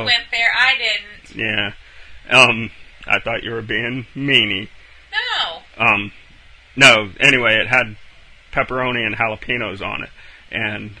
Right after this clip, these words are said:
Speaker 2: I said, "Was that homemade?" And then he said, "No, it's a large two topping with eight wings and two drinks for fifteen bucks."
Speaker 1: Wow, that's not
Speaker 2: Yeah,
Speaker 1: bad.
Speaker 2: so, anyway. Well,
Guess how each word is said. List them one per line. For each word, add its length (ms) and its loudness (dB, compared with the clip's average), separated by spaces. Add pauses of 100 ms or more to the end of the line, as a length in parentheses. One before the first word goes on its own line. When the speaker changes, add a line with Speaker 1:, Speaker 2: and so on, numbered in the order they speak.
Speaker 2:
I 120 -2
said, 280 -8
"Was 140 -12
that 160 0
homemade?" 680 0
And 160 -4
then 140 -2
he 120 -4
said, 260 -8
"No, 260 0
it's 280 -12 (440)
a 80 -8
large 460 -2
two 220 -8
topping 680 -2 (680)
with 260 -6
eight 300 4
wings 600 -2
and 200 -14
two 220 -4
drinks 640 -2 (120)
for 340 -8 (380)
fifteen 560 -2
bucks." 520 -4 (240)
Speaker 1:
Wow, 60 -20 (240)
that's 200 -20
not 80 -14
Speaker 2:
Yeah, 220 -8
Speaker 1:
bad. 40 -14 (280)
Speaker 2:
so, 340 -8 (880)
anyway. 420 -8 (460)
Well, 240 -2